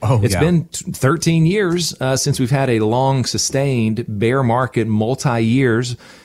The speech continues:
Speaker 2: It took five years before the market hit a new high after oh eight, not till thirteen.
Speaker 1: That's a long time.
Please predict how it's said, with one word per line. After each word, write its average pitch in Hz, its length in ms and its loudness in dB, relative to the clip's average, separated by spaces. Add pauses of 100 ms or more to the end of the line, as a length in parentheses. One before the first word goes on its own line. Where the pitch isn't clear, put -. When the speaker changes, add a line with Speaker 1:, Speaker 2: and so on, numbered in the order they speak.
(100)
Speaker 2:
It 151 140 -2
took - 160 -2
five 120 400 -2
years 120 280 2
before 117 300 0
the 107 60 0
market 110 340 0
hit 123 160 2
a 120 60 2
new 113 140 2
high 110 280 0
after 113 400 -2
oh 110 160 0
eight, 127 300 -2 (240)
not 101 180 -4
till 127 160 -2
thirteen. 117 580 -2 (360)
Speaker 1:
That's - 160 -12
a - 20 -6
long 110 220 2
time. 127 380 0